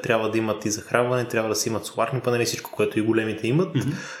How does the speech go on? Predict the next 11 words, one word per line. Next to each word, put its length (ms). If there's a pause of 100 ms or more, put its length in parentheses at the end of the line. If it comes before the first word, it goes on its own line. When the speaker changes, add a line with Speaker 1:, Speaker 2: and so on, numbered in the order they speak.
(120)
Speaker 1:
с 360
разликата, 500
че 120
обикновено 420
летят 280
доста 320
по-ниско 420
от 160
тези, 380 (120)
които 340
са, 520